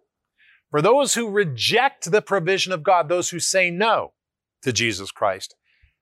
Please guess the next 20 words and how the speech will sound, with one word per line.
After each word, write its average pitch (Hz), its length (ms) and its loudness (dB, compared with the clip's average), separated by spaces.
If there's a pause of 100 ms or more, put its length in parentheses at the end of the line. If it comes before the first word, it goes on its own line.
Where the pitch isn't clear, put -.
(140)
the 135 100 0
gift 160 380 -2
of 156 80 -4
salvation, 170 760 0
no 170 220 2
to 170 120 -8
the 143 120 -4
gift 160 260 -4
of 131 100 -12
salvation 127 540 -2
through 226 220 -6
Jesus 107 420 -8
Christ, - 420 -4 (680)
their 202 160 2
future 190 400 0
is 131 260 -8
deep, 143 380 -2 (260)
dark, 147 320 2 (100)
and 120 120 -8
horrible. 123 460 -2